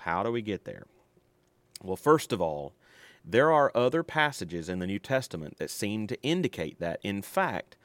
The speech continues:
the gospel has gone out into the whole world.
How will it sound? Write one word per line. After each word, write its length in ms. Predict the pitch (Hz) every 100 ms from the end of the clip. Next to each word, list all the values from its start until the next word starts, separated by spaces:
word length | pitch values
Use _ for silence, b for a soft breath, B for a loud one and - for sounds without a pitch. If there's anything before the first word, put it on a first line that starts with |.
| b b b
the 120 | 92
gospel 540 | 78 95 113 - 107 101
has 760 | - - 185 113 85 80 85
gone 340 | - 87 98 120
out 340 | 117 76 69
into 300 | - 92 110
the 140 | 92 85
whole 480 | - 101 98 98
world. 480 | 104 113 107 73 -